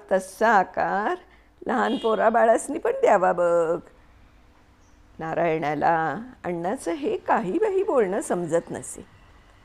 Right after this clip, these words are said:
मडकं तयार झाल्यावर अण्णानं विचारलं, "नारायणा, नाव सांग या मडक्याचं." नारायण म्हणाला, "दया."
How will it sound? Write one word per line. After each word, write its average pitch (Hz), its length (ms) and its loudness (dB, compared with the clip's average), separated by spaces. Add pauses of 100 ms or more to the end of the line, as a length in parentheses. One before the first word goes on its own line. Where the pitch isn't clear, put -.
(640)
मडकं 233 400 2 (100)
तयार 208 320 4
झाल्यावर 196 760 2 (420)
अण्णानं 196 680 -2 (240)
विचारलं, 180 600 -2 (280)
"नारायणा, 160 720 -2 (540)
नाव 226 240 -2
सांग 190 280 0
या 180 120 0
मडक्याचं." 165 760 -4 (800)
नारायण 175 400 -2
म्हणाला, 156 440 -6
"दया." 156 360 0